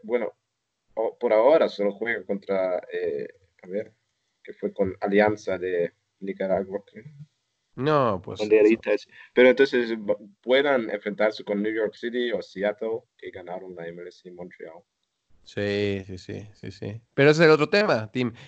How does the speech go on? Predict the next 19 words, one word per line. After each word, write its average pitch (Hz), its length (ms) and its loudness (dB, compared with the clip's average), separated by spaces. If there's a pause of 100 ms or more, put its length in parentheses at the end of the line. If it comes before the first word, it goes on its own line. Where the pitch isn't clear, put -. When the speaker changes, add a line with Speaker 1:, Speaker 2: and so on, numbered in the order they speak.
(160)
Speaker 2:
que 127 340 4
los 117 160 2
mexicanos 127 460 0
ya 131 320 2
vienen 127 840 -2
con, 107 380 -6
con, 101 280 -8
con, 98 580 -6 (260)
eh, - 260 -14
embalados. 120 760 2
Digamos, 110 420 -4
en 113 80 -4
México 107 560 0
acaba 107 340 0
de 104 180 0
terminar 104 360 -4
la 104 220 -2
quinta 131 380 0
jornada 113 580 2